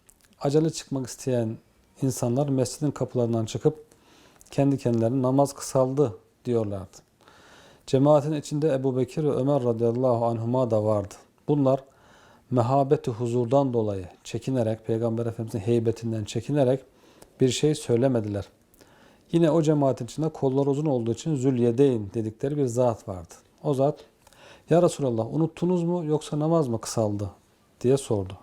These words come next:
Efendimiz sallallahu aleyhi ve sellem, "Ne unuttum ne de kısaldı." buyurdular.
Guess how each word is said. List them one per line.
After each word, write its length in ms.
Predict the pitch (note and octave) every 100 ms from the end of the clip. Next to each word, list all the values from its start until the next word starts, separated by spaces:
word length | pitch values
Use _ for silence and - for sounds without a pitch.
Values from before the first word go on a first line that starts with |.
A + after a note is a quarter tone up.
| -
Efendimiz 380 | A#2+ C#3+ C3+ D3+
sallallahu 500 | - B2 A#2 A2+ A#2
aleyhi 140 | A2 G#2+
ve 40 |
sellem, 300 | - C3 D3
"Ne 100 | E3
unuttum 420 | C#3+ B2+ - D#3
ne 120 | C#3+
de 100 | D3+
kısaldı." 520 | D#3 - D3 D3 C#3+ A#2
buyurdular. 340 | A2 G#2